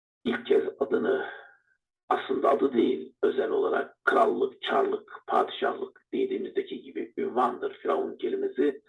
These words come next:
Mısır yöneticilerini Allah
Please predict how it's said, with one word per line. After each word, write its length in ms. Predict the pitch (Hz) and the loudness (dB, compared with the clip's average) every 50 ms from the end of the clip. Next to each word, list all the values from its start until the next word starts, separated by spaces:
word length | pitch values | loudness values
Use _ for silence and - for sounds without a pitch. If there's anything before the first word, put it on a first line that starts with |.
| - - - _ - | -20 -20 -14 _ -2
Mısır 380 | - - - - - - - | -2 -2 0 0 0 0 0
yöneticilerini 880 | - - - - - - - - - - - - - - - 127 131 - _ _ _ _ _ _ _ _ _ - | -2 -4 -4 -4 -4 -8 -10 -12 -10 -6 -4 -4 -4 -2 -2 -4 -4 -4 _ _ _ _ _ _ _ _ _ -4
Allah 440 | - - - - - - - - | -2 0 0 0 -2 -4 -6 -10